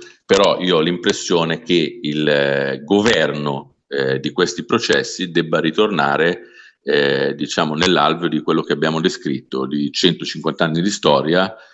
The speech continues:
eh, eh, in cui si è ragionato di come,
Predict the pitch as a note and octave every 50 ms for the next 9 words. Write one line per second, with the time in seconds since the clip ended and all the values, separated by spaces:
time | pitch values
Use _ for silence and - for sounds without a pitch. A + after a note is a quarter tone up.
0 | _ _ _ _ - C#2+ C#2+ C#2+ D2 D2+ D2 - - C#2 B1+ B1 B1+ - - E2
1 | F#2 F#2 - - F#2 D#2+ E2 F2+ G2+ G#2 - - - - E2+ E2 D#2 D2+ D#2 D#2+
2 | E2+ G2 G2+ G2+ F2 D#2 - - - F2+ D#2 E2+ - _ - - C3 C3 A2+ F#2
3 | E2 D2+ C#2+ C2+ - -